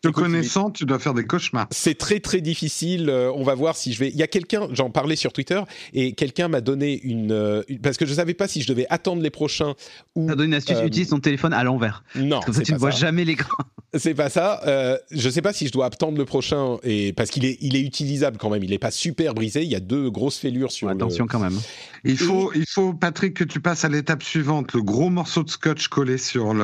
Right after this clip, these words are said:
Speaker 2: Ouais.
Speaker 1: sur la brisure.
Speaker 2: <laughs> Non, mais i-, en fait, pour pouvoir le revendre, euh, il faut que l'écran soit en bon état.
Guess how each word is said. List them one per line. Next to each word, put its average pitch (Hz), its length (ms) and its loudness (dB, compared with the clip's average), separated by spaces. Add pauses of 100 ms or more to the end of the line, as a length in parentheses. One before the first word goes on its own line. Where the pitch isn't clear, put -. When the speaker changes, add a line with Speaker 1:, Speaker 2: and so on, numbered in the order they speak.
(160)
Speaker 2:
Ouais. 147 200 2 (320)
Speaker 1:
sur - 100 4
la 123 100 2
brisure. 117 540 2
Speaker 2:
<laughs> - 60 -12 (720)
Non, 226 140 2
mais 156 200 0 (180)
i-, - 180 -6
en 165 80 2
fait, 208 220 0
pour 139 100 2
pouvoir 151 300 2
le 110 120 0
revendre, 117 640 0 (280)
euh, 117 220 2
il 120 100 -4
faut 202 160 2
que 165 120 0
l'écran 120 280 0
soit 151 200 -2
en 117 60 0
bon 123 140 0
état. 202 300 0